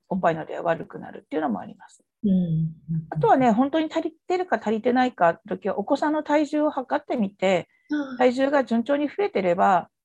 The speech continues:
Speaker 2: はい。
Speaker 1: あ、私は足りてるんだ
Speaker 2: うん。
Speaker 1: って思っていて、この泣いてるのはただ単に甘えてるんだとか、
Speaker 2: うんうんうん。
Speaker 1: あの、赤ちゃんってお口の中がすごい刺激的なんですよ。
Speaker 2: うーん。
Speaker 1: で、お母さんのおっぱいを吸うっていうのは、ま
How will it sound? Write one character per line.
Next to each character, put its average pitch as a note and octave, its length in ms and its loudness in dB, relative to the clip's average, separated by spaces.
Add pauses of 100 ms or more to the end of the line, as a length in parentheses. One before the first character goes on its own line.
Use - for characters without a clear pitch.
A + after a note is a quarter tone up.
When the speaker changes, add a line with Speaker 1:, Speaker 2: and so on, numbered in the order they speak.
(100)
Speaker 2:
は A#3 80 2
い。 G#3+ 220 -2
Speaker 1:
あ、 B3+ 60 2
私 B3+ 240 -2
は G4 120 -2
足 A3+ 80 -2
り G3 100 -4
て G3+ 120 -6
る G3+ 100 -2
ん G3 80 -4
だ - 180 -14 (540)
Speaker 2:
う C4 100 -2
ん。 A3+ 100 2
Speaker 1:
っ - 20 -2 (420)
て D4+ 60 -2
思 C4 160 0
っ - 80 -18
て E3+ 140 -2
い D3+ 60 -4
て、 G3 280 0
こ A#3+ 160 -2
の C4 120 0
泣 C4 200 2
い - 20 -16
て D#4 100 -2
る D#4 120 -2
の A3+ 120 2
は G#3 220 4
た C4+ 120 -8
だ C4 120 -2
単 F#3 240 -2
に G3 420 -4
甘 G#3 220 4
え G#3 60 -2
て G#3+ 120 -4
る A3+ 140 -2
ん A3 80 -2
だ - 140 -4
と - 120 -14
か、 - 340 -6 (180)
Speaker 2:
う A3+ 60 6
ん A3 80 6
う G#3 40 4
ん G3 180 2
う - 40 2
ん。 - 20 2
Speaker 1:
あ F#3 40 0
の、 G3+ 340 2
赤 G4 180 0
ち - 60 -4
ゃ C4 80 4
ん A3+ 40 2
っ - 40 0
て - 100 0
お - 100 -4
口 - 260 -10
の D#4+ 100 0
中 E4+ 240 2
が F3 80 -2
す G3+ 120 -8
ご G#3 80 0
い F3 60 0
刺 - 160 -6
激 G#3 200 -2
的 A3 220 -6
な A3+ 140 0
ん G3 60 -2
で E3 80 -10
す - 120 -20
よ。 - 100 -20 (540)
Speaker 2:
う - 20 -
ー B3+ 440 6
ん。 - 20 2
Speaker 1:
で、 A#3 120 8
お B3 60 2
母 F4 180 2
さ F4 120 2
ん C#4 40 2
の G#3+ 80 4
お - 20 -6
っ A#3+ 100 -12
ぱ A#3+ 140 6
い G3+ 80 6
を E3+ 220 2
吸 - 240 -4
う - 20 0
っ A#3+ 40 -6
て - 180 -10
い D#3+ 80 0
う - 20 -2
の E3+ 160 -6
は、 F3+ 340 2
ま A3+ 120 6